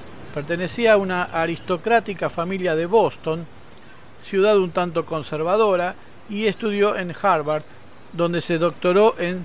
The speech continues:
psicología en mil novecientos veintiuno.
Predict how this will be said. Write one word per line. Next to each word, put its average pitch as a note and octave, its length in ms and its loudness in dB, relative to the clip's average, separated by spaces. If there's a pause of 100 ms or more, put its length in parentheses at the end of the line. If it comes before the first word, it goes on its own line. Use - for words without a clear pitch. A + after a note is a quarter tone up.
psicología F3 1040 0
en E3+ 180 -6
mil F3 140 -4
novecientos D#3+ 580 -2
veintiuno. A#2+ 760 -6